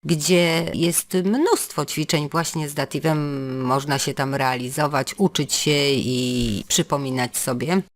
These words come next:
O czymś bardzo ważnym zapomniałam. No proszę o łapki w górę oczywiście i o subskrypcję. To mnie uskrzydla i wiem, że takie wykłady są wam potrzebne, jeśli widzę łapkę w górę, jeśli widzę nowe subskrypcje.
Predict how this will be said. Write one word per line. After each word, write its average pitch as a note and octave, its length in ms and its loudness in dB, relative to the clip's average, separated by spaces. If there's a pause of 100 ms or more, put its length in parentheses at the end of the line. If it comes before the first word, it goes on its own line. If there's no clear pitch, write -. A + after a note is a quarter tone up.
(360)
O F#3 120 2
czymś F#3+ 240 0
bardzo B3+ 420 -2
ważnym B2 340 -2
zapomniałam. B2+ 640 0
No D3 100 2
proszę D3+ 440 -2
o - 20 0
łapki D3 380 0
w F3+ 60 -2
górę F#3 280 2
oczywiście C3 580 -2
i D3 60 2
o D3+ 80 4
subskrypcję. - 880 -2 (160)
To F3 100 2
mnie E3 220 2
uskrzydla D3 520 -2
i D3+ 120 -2
wiem, D#3 240 0
że D#3+ 180 0
takie D3 300 0
wykłady D3+ 760 0 (140)
są C3+ 280 -2
wam D3 160 0
potrzebne, F#3+ 600 0
jeśli B2+ 280 -6
widzę C#3 260 -4
łapkę C3 360 -2
w B2+ 80 -8
górę, D#3 300 2
jeśli C#3+ 240 -4
widzę C#3 240 0
nowe C3 420 0 (120)
subskrypcje. - 760 -2